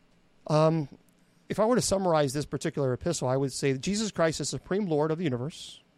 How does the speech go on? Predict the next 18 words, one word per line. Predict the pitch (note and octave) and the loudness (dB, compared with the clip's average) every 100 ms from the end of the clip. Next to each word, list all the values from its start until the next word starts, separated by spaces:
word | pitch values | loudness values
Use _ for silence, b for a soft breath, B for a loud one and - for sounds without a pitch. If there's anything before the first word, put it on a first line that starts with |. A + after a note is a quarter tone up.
| _ _ _ - | _ _ _ 2
and | D3 | 4
the | C3 | 6
head | D3 | 4
of | |
the | F3 | 4
church, | - D3 - | 0 -2 0
and | D#3 C#3 | 0 4
therefore | D3+ - C#3+ | 2 2 -2
he | D3 | 2
is | D#3+ C3+ | 0 0
the | D3+ C#3 - _ _ _ _ _ | -2 -4 -10 _ _ _ _ _
only | - C4 C#4+ | 0 2 4
one | F#3 D3+ G#2 _ _ _ _ _ _ _ _ _ | 4 4 2 _ _ _ _ _ _ _ _ _
through | D#3 | 2
whom | C#3+ D#3+ | 4 4
forgiveness | D3+ C3+ C#3+ D3 | 0 -2 0 -2
is | D3+ | -4
possible, | - A2 - - | -6 -6 -8 -18